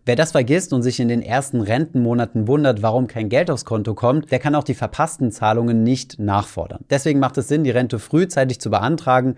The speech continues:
Empfohlen wird circa drei Monate vorher, um genug Bearbeitungszeit zu lassen. Außerdem sind bei der deutschen Rentenversicherung nicht all eure Daten korrekt eingepflegt. Beispielsweise die Anrechnungszeiten, über die wir vorher gesprochen haben.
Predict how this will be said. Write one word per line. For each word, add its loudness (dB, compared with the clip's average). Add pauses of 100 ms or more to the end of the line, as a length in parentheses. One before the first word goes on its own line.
(220)
Empfohlen 2
wird 2
circa -2
drei 0
Monate 0
vorher, 2
um -4
genug 0
Bearbeitungszeit -4
zu -6
lassen. -6
Außerdem 2
sind 0
bei 2
der 4
deutschen 0
Rentenversicherung -2
nicht -2
all -2
eure -2
Daten -2
korrekt -4
eingepflegt. -4 (100)
Beispielsweise 2
die -2
Anrechnungszeiten, -2
über 0
die -4
wir 0
vorher 0
gesprochen -2
haben. -10